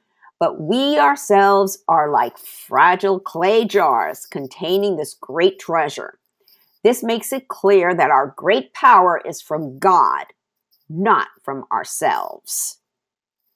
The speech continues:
We are pressed on every side by troubles,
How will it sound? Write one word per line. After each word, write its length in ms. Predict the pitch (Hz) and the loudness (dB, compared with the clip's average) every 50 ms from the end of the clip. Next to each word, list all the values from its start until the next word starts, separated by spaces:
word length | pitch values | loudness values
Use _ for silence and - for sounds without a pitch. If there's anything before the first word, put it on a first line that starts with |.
| _ _ _ _ _ _ _ _ _ _ _ _ _ _ _ _ - | _ _ _ _ _ _ _ _ _ _ _ _ _ _ _ _ -10
We 160 | 143 160 165 | -6 -2 0
are 120 | 165 160 165 | 2 0 0
pressed 560 | - - - 190 190 - 254 247 - - _ _ _ | -2 -4 -2 2 2 2 2 0 -4 -14 _ _ _
on 180 | - 170 165 165 - - | -8 -8 -8 -6 -6 -6
every 220 | 180 165 196 220 | -4 -2 -2 -4
side 420 | 208 - - 196 180 190 190 185 | -4 -2 0 2 2 2 2 2
by 140 | - 190 196 | 0 0 0
troubles, 720 | 190 - - 151 127 - - - 90 - - - - - | -2 -4 -6 -6 -6 -6 -8 -14 -16 -16 -16 -18 -20 -20